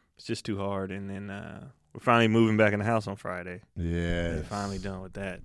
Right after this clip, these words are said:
Speaker 2: Finally.
Speaker 1: Jeez Louise.
Speaker 2: Sabrina did the nanny thing for, a matter of fact, Carter referred her to,
Speaker 1: Yeah.
Speaker 2: to the, she did it, like, one day. And, uh, yeah, like, a, a nanny sound like the move.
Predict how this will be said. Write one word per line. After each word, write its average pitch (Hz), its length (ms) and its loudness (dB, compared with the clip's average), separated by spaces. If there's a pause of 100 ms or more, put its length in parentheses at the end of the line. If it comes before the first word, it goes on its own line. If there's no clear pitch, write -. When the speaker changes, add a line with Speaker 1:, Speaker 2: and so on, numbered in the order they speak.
(220)
Speaker 2:
Finally. 98 280 -4
Speaker 1:
Jeez - 320 -10
Louise. 104 360 -2
Speaker 2:
Sabrina 135 440 4
did 113 240 2
the 104 60 0
nanny 110 360 0
thing 110 600 -4 (160)
for, 85 360 -10 (380)
a - 80 2
matter 240 200 10
of 160 40 -2
fact, 240 240 8
Carter 240 280 8
referred 185 480 4
her 87 240 -6 (100)
to, 117 160 2
Speaker 1:
Yeah. 95 240 -2
Speaker 2:
to 104 120 -2
the, 92 240 -10
she - 120 -8
did 135 180 0
it, 104 40 -2
like, 98 220 -2
one 101 220 -4
day. 98 260 -2 (840)
And, 82 280 -8
uh, 82 440 -10 (1000)
yeah, 127 340 8
like, 104 240 2
a, 95 220 0
a 95 40 0
nanny 120 420 2
sound 101 300 -2
like 92 200 -2
the 87 80 -2
move. 90 500 0